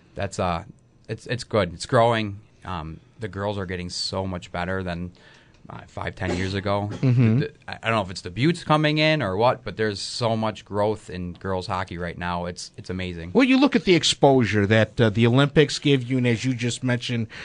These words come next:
Speaker 2: the success of the Buttes. So I think that's opened up a lot of, uh, young ladies' eyes.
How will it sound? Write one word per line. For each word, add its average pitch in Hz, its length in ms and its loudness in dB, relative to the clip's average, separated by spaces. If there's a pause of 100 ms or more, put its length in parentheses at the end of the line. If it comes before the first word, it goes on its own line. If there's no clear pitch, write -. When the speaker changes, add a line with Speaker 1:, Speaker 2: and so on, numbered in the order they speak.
(160)
Speaker 2:
the 120 100 4
success - 480 2
of 110 140 0
the 113 80 4
Buttes. 120 540 4 (240)
So - 160 2
I 127 80 8
think 160 240 -4
that's 143 240 2
opened 143 340 2
up 131 260 4
a 123 60 0
lot 120 300 4
of, 110 200 0
uh, 110 120 4
young 117 280 2
ladies' 117 340 2
eyes. 120 420 0